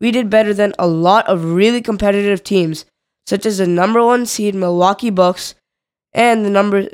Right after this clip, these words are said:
two seed Memphis Grizzlies, and much more. Unfortunately, we didn't see much success in the second round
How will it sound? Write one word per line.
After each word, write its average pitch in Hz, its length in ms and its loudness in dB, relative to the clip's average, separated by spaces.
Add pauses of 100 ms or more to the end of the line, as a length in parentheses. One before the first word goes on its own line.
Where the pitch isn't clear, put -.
(100)
two 226 220 0
seed 196 480 -2 (100)
Memphis 185 440 -2
Grizzlies, 175 580 0
and 170 180 -4
much 170 400 -2
more. 170 380 -2 (640)
Unfortunately, 254 1040 -2
we 208 220 -6
didn't 220 380 -2
see 269 160 -6
much 233 180 -2
success 220 560 -4
in 202 80 -6
the 190 80 -4
second 220 400 -4
round 185 320 2